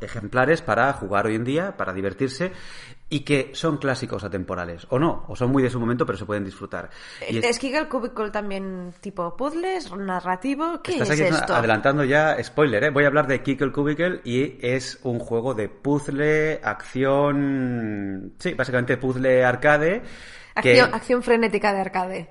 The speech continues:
Speaker 1: que consiste, sí, consiste en, eh, empujar cosas, básicamente. Es un heredero de Sokoban. En una, no me acuerdo cuándo fue, porque a, a la taberna del androide voy bastante, aunque me gustaría ir más,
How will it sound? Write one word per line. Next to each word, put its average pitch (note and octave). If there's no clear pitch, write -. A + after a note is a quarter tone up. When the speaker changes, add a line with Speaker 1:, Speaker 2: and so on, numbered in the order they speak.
Speaker 1:
que C3+
consiste, C3
sí, B2
consiste B2+
en, C#3+
eh, G2+
empujar G2
cosas, -
básicamente. G2
Es -
un A#2+
heredero A2
de G#2
Sokoban. C3
En A#2+
una, D3
no A2+
me E3
acuerdo D3
cuándo A#2
fue, D3
porque G#2
a, -
a -
la G2
taberna A2+
del G#2+
androide G#2+
voy A2
bastante, G#2
aunque C#3
me F#2+
gustaría G#2
ir G2
más, C#3